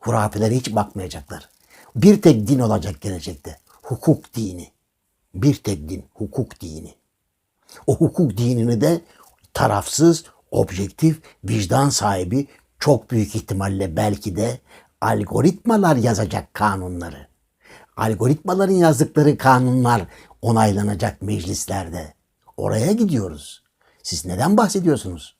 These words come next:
On beş asır, yirmi asır, yirmi beş asır önceki yazılmış ya da söylenmiş kurallardan mı söz ediyorsunuz? Onlara mı uyacağız?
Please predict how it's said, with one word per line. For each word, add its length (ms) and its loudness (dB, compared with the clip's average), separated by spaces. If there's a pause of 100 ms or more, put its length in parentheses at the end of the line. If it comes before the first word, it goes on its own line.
(680)
On 260 0
beş 180 -2
asır, 360 -4
yirmi 360 -2
asır, 320 -4
yirmi 280 -4
beş 160 -4
asır 240 -6
önceki 500 -8 (220)
yazılmış 680 -8 (320)
ya 120 -2
da 100 -6
söylenmiş 680 -6 (260)
kurallardan 640 -2
mı 100 2
söz 180 0
ediyorsunuz? 580 -8 (360)
Onlara 400 -2
mı 80 0
uyacağız? 580 0